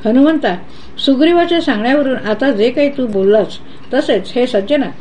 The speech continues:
तुझ्या सांगण्याने आम्ही दोघे करू." त्याचे ते मैत्रीपूर्ण शब्द ऐकून वायुसुत वानर आनंदित झाला. आपल्या कामगिरीच्या जयाविषयीच्या खात्रीने मनाचे समाधान होऊन त्या, तो त्या उभयतांचे सख्य घडवण्याकरता निघाला.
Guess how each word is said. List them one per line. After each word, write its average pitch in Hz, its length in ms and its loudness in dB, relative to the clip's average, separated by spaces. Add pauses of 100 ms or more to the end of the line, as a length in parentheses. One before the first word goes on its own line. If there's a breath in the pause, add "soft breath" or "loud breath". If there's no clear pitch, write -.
(260 loud breath)
तुझ्या 302 260 4
सांगण्याने 262 420 0
आम्ही 269 280 4
दोघे 185 320 0
करू." 170 220 -6 (680 loud breath)
त्याचे 269 280 2
ते 269 160 2
मैत्रीपूर्ण 269 680 2
शब्द 233 280 0
ऐकून 208 280 2
वायुसुत 208 560 2
वानर 196 380 2
आनंदित 202 420 -2
झाला. 202 320 -2 (440 loud breath)
आपल्या 262 300 2
कामगिरीच्या 277 680 0
जयाविषयीच्या 240 880 2
खात्रीने 233 440 -2
मनाचे 208 480 -2
समाधान 214 480 -2
होऊन 208 200 -2 (400 loud breath)
त्या, 247 220 6 (680)
तो 269 300 4 (120)
त्या 262 140 4
उभयतांचे 277 640 2
सख्य 240 360 0
घडवण्याकरता 214 680 0
निघाला. 175 320 -6